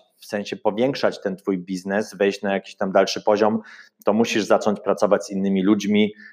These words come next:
albo z, e, takimi jakimiś naprawdę dobrymi, e,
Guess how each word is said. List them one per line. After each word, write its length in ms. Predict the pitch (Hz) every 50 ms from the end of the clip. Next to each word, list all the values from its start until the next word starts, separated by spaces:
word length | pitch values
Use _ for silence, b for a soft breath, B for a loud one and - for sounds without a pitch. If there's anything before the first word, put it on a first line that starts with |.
| B B B
albo 460 | - 98 101 107 101 98 101 98 101 95
z, 380 | - - - - - - - -
e, 200 | - 98 95 92
takimi 420 | - 104 95 - - 101 98 98
jakimiś 400 | 98 95 92 - 110 101 92 -
naprawdę 380 | - 92 - 98 95 92 92 92
dobrymi, 680 | 90 104 92 92 104 107 107 107 104 101 104 104 104 - _ _ _ _ -
e, 200 | 92 90 90 90